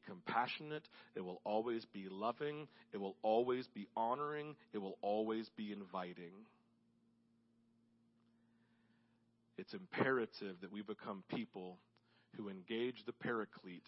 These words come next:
and allow him to speak, because if not, then we will not be effective as followers of Jesus who are called to carry the gospel of peace. I simply invite you this week just to go talk to him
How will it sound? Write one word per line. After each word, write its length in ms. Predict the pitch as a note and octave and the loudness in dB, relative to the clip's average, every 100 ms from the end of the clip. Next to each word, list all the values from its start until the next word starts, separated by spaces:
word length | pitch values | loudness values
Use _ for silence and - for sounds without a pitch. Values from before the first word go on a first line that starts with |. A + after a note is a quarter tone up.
| - | -12
and 100 | F#2+ | -8
allow 360 | F2+ F#2+ G#2 | -4 0 2
him 220 | G2+ G#2 G2 | 2 -2 -8
to 80 | G2 - | -4 -4
speak, 280 | - G#2 F#2 - | -6 -8 -10 -12
because 260 | F#2+ F#2 - | -14 -14 -12
if 100 | F#2 - | -14 -8
not, 340 | F#2+ G2+ C3+ - - - - - - - | 0 4 4 2 -14 -20 -20 -20 -14 -8
then 100 | F#2 F#2 | -6 -2
we 80 | G#2+ | 0
will 160 | G2 | -2
not 400 | F#2+ G#2 A2 G#2 | 0 2 2 0
be 140 | G#2 G2 | -6 -4
effective 760 | - - C3+ - - F2 F2+ - | -4 0 0 -2 -10 -10 -10 -10
as 140 | - - - | -8 -6 -4
followers 460 | F#2 F#2 F#2+ F#2 | -2 -2 -4 -6
of 100 | F#2+ | -8
Jesus 480 | F#2 G2+ F#2 F#2 F2+ - | -6 -6 -6 -6 -8 -8
who 80 | |
are 60 | F2+ | -10
called 320 | - G2 F#2+ | -4 -2 -2
to 240 | F2+ - G2 | -6 -6 -4
carry 320 | F#2+ F2+ E2+ - - - - - | -2 -4 -8 -16 -20 -20 -16 -12
the 80 | |
gospel 600 | E2+ F#2+ F2 - - G2 F#2+ | -4 0 0 -2 -6 -6 -6
of 60 | - | -8
peace. 460 | - - - - - - _ _ _ _ _ _ _ _ _ _ _ _ _ _ _ _ - - _ - | -20 -18 -14 -12 -12 -18 _ _ _ _ _ _ _ _ _ _ _ _ _ _ _ _ -20 -20 _ -14
I 60 | - | -10
simply 280 | G2 G#2 | -8 -6
invite 300 | G2 F#2 G2+ - | -2 2 2 0
you 60 | |
this 160 | G2 - | -6 -4
week 200 | A#2 D#3 - - _ _ _ _ _ _ _ - | -2 -2 -4 -20 _ _ _ _ _ _ _ -16
just 140 | G2 - | -14 -6
to 40 | |
go 140 | G#2 | -4
talk 320 | G#2 A#2+ A#2 - | 2 4 4 2
to 120 | C#3+ | -2
him 140 | E3 | -2